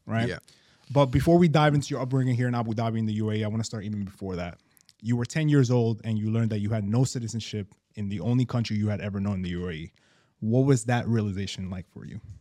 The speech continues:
Speaker 2: I mean, I felt like,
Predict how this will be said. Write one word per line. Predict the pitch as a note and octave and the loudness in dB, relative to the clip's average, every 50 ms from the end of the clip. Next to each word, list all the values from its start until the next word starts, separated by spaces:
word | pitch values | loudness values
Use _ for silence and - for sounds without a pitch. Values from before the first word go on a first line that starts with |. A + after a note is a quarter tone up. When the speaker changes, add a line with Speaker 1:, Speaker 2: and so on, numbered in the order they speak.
| _ _ _ _ - _ _ _ _ _ _ _ _ _ _ _ - | _ _ _ _ -20 _ _ _ _ _ _ _ _ _ _ _ 0
Speaker 2:
I | B2 B2+ | 2 4
mean, | B2+ B2 B2 B2 A#2+ A#2 A2 A2 G#2 - - _ _ _ _ _ _ _ _ _ _ _ _ _ _ _ _ _ _ _ _ _ _ _ _ _ _ _ _ _ _ _ _ _ _ _ _ _ _ _ _ _ _ _ _ _ _ _ - | 6 6 6 6 6 6 6 4 2 0 -4 _ _ _ _ _ _ _ _ _ _ _ _ _ _ _ _ _ _ _ _ _ _ _ _ _ _ _ _ _ _ _ _ _ _ _ _ _ _ _ _ _ _ _ _ _ _ _ -4
I | G#2+ G2+ | -2 2
felt | - B2+ A#2 A2+ A#2 | 4 4 6 6 6
like, | A2+ G#2+ G#2 G#2 F#2+ - - - - | 6 6 6 4 0 -6 -12 -16 -16